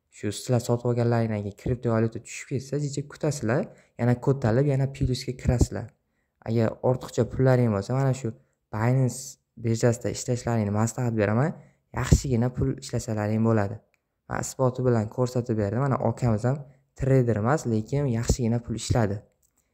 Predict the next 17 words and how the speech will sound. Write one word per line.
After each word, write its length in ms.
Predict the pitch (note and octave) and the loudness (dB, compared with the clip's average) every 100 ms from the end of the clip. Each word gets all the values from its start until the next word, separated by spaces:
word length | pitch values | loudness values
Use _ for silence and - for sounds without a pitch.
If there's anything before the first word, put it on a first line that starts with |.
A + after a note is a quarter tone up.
| _ - | _ -6
Kimda 260 | C#3+ D#3 D#3 | -2 0 0
kim 280 | B2+ B2 A2 | 2 2 2
Binance 400 | A2+ C3 C#3+ C3+ - | 2 2 0 -4 0
birjasidan 580 | A#2+ A#2+ C3 - A#2 G#2 | 0 2 0 0 -2 0
ro'yxatdan 500 | A#2+ B2 C3+ A#2 A2+ | 0 0 -4 -2 -2
o'tishni 340 | B2+ - - G#2 | -4 -4 -4 -2
bilmasa 480 | A2+ C3+ C#3+ C3 A#2 | 2 2 0 -2 0
yoki 320 | A#2 A#2+ B2+ - _ _ _ _ | 0 0 -4 -6 _ _ _ _
o'tolmay 420 | B2+ B2+ C3+ C3+ A2 | -4 0 2 2 2
turgan 360 | A#2+ B2 A#2 A2 | 0 2 2 0
bo'lsa, 280 | G2+ A#2+ | -2 -2
menga 280 | B2+ C3 B2 | 0 2 2
yozishlari 580 | G#2+ A#2+ A#2+ B2+ A#2 G#2 G#2 | 2 2 -2 -4 -2 -2 -2
mumkin. 380 | A2 A2 B2+ C3 | -4 -4 -4 0
Men 220 | A#2+ A2+ - _ _ A#2 | 0 -2 -8 _ _ 0
noldan 340 | B2 C3 A2+ G#2 | 4 4 4 2
o'rgataman, 600 | A#2 A#2 A2 G#2 A2 | 2 -2 -2 -2 -2